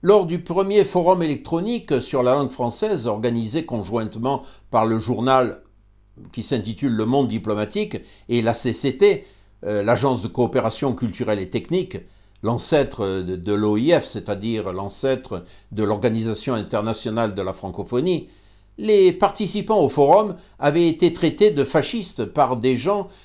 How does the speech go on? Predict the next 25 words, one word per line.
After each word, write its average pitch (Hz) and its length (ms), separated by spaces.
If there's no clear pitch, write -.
qui 147 140
s'étaient 147 360
joints 190 260
au 135 140
forum, 180 500
mais 208 200
qui, 214 420
de 160 160
toute 208 260
évidence, 180 500
étaient 175 260
là 214 140
pour 156 200
discréditer 180 880
surtout 208 640
ceux, 202 520
parmi 147 300
les 143 180
autres 170 140
participants, 147 720
qui 196 160
exposaient 208 680
des 147 480
arguments 165 480
intéressants. 135 720